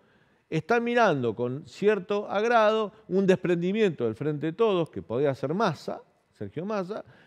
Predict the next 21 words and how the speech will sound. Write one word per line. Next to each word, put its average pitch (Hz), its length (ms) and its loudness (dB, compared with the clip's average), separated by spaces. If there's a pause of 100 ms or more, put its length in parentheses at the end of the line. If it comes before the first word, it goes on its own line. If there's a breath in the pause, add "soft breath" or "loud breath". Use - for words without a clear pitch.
como 170 240 2
para 170 240 4
construir 185 480 0
una 165 180 0
mayoría 170 800 0 (680 soft breath)
para 156 280 6
poder 143 220 2
gobernar 175 400 4
con 160 120 -2
mayor 139 300 -2
tranquilidad. 117 500 -2
Que 139 140 -4
sin 170 180 -2
esa 190 180 2
mayoría 196 480 0
va 156 80 2
a 135 40 -2
ser 147 160 -6
muy 165 160 -2
difícil 165 400 -2
abordar 127 400 0